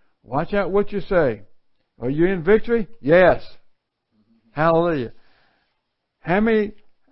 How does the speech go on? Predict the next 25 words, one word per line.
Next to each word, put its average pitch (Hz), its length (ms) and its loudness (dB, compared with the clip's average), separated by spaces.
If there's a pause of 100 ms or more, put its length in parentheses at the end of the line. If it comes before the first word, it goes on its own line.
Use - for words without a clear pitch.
(120)
uh, 147 200 -10
uh, - 60 -6
always? 220 600 4
Yes. 139 520 2 (540)
Never 190 540 0
in 190 260 -4
defeat. 139 480 -4
Go 165 220 -4
and 196 200 -4
complain. 175 640 -10 (220)
Get 285 160 -4
up 208 140 -2
in 143 100 -6
the 139 80 -6
morning 190 580 -6 (340)
and 135 180 -10
say, 139 240 -4
"Praise 196 400 -2
the 135 80 -12
Lord, 175 260 2
I'm 180 220 -2
walking 165 340 -4
in 123 160 -8
victory 151 380 -6
today." 123 420 -6